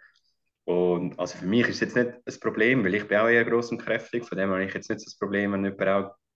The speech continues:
körperlich spielt gegen mich. Ähm, ja, und dann hast du halt aufs Rückspiel eher ein bisschen können darauf einstellen, hast gewusst, du musst halt eher irgendwie davon fahren, dass die nicht verwutschen. Und, ähm, nur schon, wo wir ins Einlaufen gekommen sind, es,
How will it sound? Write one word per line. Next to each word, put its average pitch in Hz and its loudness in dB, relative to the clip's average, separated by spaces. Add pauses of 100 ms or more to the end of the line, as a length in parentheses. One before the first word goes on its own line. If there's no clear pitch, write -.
(240)
körperlich 113 0
spielt 110 -2
gegen 107 -2
mich. 113 0 (800)
Ähm, 92 -2 (640)
ja, 101 4
und 123 4
dann 113 0
hast 107 -2
du 107 2
halt 104 0
aufs - -10
Rückspiel 120 -2
eher 107 2
ein - -4
bisschen 113 0
können 110 -2
darauf 110 -4
einstellen, 127 2
hast 104 -4
gewusst, 117 -6
du - -10
musst 101 -6
halt 101 0
eher 101 4
irgendwie 101 -2 (580)
davon 104 2
fahren, 101 0
dass 98 -2
die - -6
nicht 120 0
verwutschen. 120 -2 (580)
Und, 92 -2
ähm, 87 0
nur 104 -4
schon, 104 -4
wo 87 0
wir 87 0
ins 85 -6
Einlaufen 101 -4
gekommen 101 0
sind, - -8 (180)
es, - -16